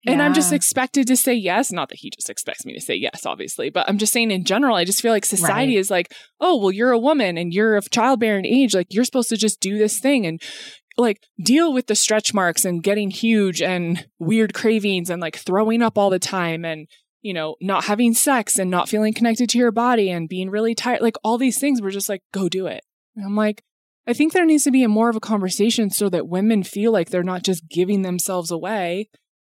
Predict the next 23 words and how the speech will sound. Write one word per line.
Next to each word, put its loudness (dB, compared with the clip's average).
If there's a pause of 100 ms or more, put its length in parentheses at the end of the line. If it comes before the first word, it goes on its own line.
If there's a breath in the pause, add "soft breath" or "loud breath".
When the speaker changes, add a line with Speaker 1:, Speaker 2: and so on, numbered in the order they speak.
(140)
Speaker 1:
for -10
Speaker 2:
For 2
sure. 4
Speaker 1:
this 0
thing. -6 (1200)
Speaker 2:
Yeah, -10 (640)
absolutely. -10 (420)
Yeah. -2
And 0 (1160 loud breath)
having 2
a 2
partner 2
who 2
could, 0
like, 0
really 2
hold 2
the 0
space -2
for 0
it. -2 (100)
Speaker 1:
Mm-hmm. -18 (1200)
Speaker 2:
That's -4